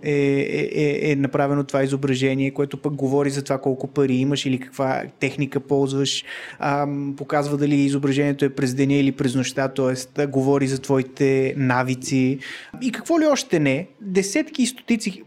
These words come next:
показва с, а, с кого, а, с кого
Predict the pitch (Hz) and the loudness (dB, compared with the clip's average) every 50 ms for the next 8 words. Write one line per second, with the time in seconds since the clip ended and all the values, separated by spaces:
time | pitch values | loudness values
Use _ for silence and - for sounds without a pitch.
0 | - - - 160 151 - 165 165 160 160 160 - 170 156 - - - 165 165 160 | -20 -12 -8 -6 -2 0 0 0 0 -2 -2 -2 -2 -2 -2 -2 -2 0 2 2
1 | 151 151 156 151 151 151 151 156 151 - 160 143 - - - 151 143 143 151 151 | 2 2 2 2 2 2 0 0 -2 -2 -2 -4 -4 -2 -2 -2 0 4 4 4
2 | 147 147 147 143 143 - - 160 147 143 143 143 143 139 139 143 - - 143 - | 4 4 4 2 0 0 -2 -2 0 0 2 2 2 0 0 -2 -2 -4 -6 -6
3 | - - 143 139 143 147 147 147 147 147 151 | -4 -4 -4 -2 2 2 2 4 4 2 0